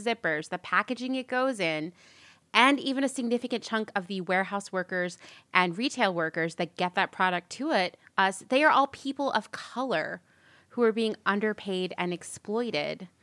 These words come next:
simply to give us stuff. We see classism play out. We see so much anti-fat bias. I mean, ableism,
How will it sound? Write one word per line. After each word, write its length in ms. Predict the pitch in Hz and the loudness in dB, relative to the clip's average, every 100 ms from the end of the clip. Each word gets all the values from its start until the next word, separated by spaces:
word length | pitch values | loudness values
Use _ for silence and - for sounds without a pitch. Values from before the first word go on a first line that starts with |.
| _ _ _ | _ _ _
simply 560 | - - 220 - 202 | -6 0 0 0 -6
to 200 | 190 - 165 - | -6 -8 -10 -4
give 200 | 175 165 | -2 0
us 280 | 156 - - | -2 -4 -14
stuff. 760 | - - - - - - - - - - - | -16 -14 -12 -6 -4 -6 -10 -20 -20 -20 -10
We 100 | 202 | -10
see 200 | 170 160 | -6 -8
classism 680 | - - 254 262 262 226 226 | -2 4 4 4 -2 -4 -2
play 240 | - 220 | 2 4
out. 320 | 214 208 202 - - _ | 6 6 4 -2 -20 _
We 100 | 175 | -4
see 320 | 170 165 156 - _ _ | -4 -2 -6 -8 _ _
so 540 | - - - - 269 262 | -14 -12 -10 -4 -2 0
much 200 | 220 - | -2 -2
anti-fat 500 | 170 160 160 - 147 | -6 -4 -4 0 0
bias. 480 | - 185 190 185 175 - | 2 2 4 0 -2 -4
I 60 | |
mean, 240 | 202 202 170 _ - | -2 -2 -4 _ 0
ableism, 720 | 277 269 262 233 202 208 | 2 2 2 2 2 0